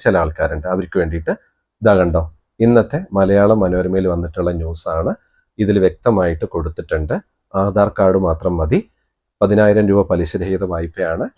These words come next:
കൃത്യമായി അടച്ചാൽ അടുത്ത വർഷം ഇരുപതിനായിരം കിട്ടും, മുപ്പതിനായിരം കിട്ടും എന്ന് പറഞ്ഞിട്ടെല്ലാം കൊടുത്തിട്ടുണ്ട്. അപ്പോൾ ആവശ്യമുള്ളവര് അടുത്തുള്ള ബാങ്കിൽ പോയിട്ട് അപേക്ഷ കൊടുക്കും.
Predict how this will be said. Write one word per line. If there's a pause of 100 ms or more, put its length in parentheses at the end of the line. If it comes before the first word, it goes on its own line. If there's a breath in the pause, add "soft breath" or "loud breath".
(520)
കൃത്യമായി
അടച്ചാൽ
അടുത്ത
വർഷം
ഇരുപതിനായിരം
കിട്ടും, (160)
മുപ്പതിനായിരം
കിട്ടും
എന്ന്
പറഞ്ഞിട്ടെല്ലാം
കൊടുത്തിട്ടുണ്ട്. (540)
അപ്പോൾ (200)
ആവശ്യമുള്ളവര് (360 soft breath)
അടുത്തുള്ള
ബാങ്കിൽ
പോയിട്ട് (200)
അപേക്ഷ
കൊടുക്കും.